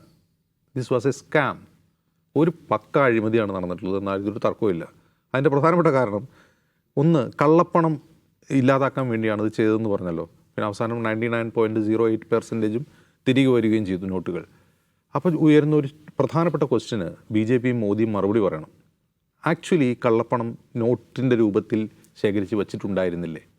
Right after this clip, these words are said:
അതൊരു പ്രധാനപ്പെട്ട ക്വസ്റ്റ്യൻ ആണല്ലോ. കള്ളപ്പണം ഉണ്ടായിരുന്നില്ലേ ഇന്ത്യയിൽ? അതിന് ശേഷം കള്ളപ്പണം പിടിക്കുന്നുണ്ടല്ലോ, അതിന് മുമ്പ് പിടിക്കാറുണ്ട്. ഇ ഡി റെയ്ഡിൽ കള്ളപ്പണം പിടിക്കാറുണ്ട്. നമ്മൾ കാണാം, ഇ ഡി റെയ്ഡിനെ തുടർന്ന് ഇങ്ങനെ അട്ടിയിട്ട് വെച്ച നോട്ടുകൾ കാണാറുണ്ട്. അപ്പോൾ ആ പിടിച്ചെടുത്ത നോട്ടുകളൊക്കെ ഈ കള്ളപ്പണത്തിൽ പെടില്ലേ? എങ്കിൽ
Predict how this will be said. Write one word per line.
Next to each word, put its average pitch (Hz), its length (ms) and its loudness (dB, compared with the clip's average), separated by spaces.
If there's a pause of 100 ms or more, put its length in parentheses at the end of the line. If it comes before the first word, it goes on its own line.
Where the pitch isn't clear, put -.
(960)
അതൊരു 113 180 0
പ്രധാനപ്പെട്ട 143 440 0
ക്വസ്റ്റ്യൻ 131 240 -2
ആണല്ലോ. 87 240 -8
കള്ളപ്പണം 156 340 2
ഉണ്ടായിരുന്നില്ലേ 104 420 0
ഇന്ത്യയിൽ? 82 240 -12 (400)
അതിന് - 140 -8
ശേഷം 156 480 0
കള്ളപ്പണം 160 340 0
പിടിക്കുന്നുണ്ടല്ലോ, 117 520 -2 (160)
അതിന് 139 220 0
മുമ്പ് 160 260 2
പിടിക്കാറുണ്ട്. 107 480 0 (520)
ഇ 120 120 2
ഡി 139 240 4 (300)
റെയ്ഡിൽ 123 300 2
കള്ളപ്പണം 120 320 0
പിടിക്കാറുണ്ട്. 101 320 -2
നമ്മൾ 120 160 -2
കാണാം, 131 280 0
ഇ 123 100 4
ഡി 135 100 4
റെയ്ഡിനെ 120 240 2
തുടർന്ന് 123 260 -2
ഇങ്ങനെ 127 100 -2
അട്ടിയിട്ട് 127 340 -2
വെച്ച 123 120 0
നോട്ടുകൾ 120 340 -2
കാണാറുണ്ട്. 92 420 -6 (600)
അപ്പോൾ 165 240 0
ആ 170 60 0
പിടിച്ചെടുത്ത 156 540 2
നോട്ടുകളൊക്കെ 135 400 -2
ഈ 127 100 -2
കള്ളപ്പണത്തിൽ 113 380 0
പെടില്ലേ? 92 360 -4 (640)
എങ്കിൽ 131 320 0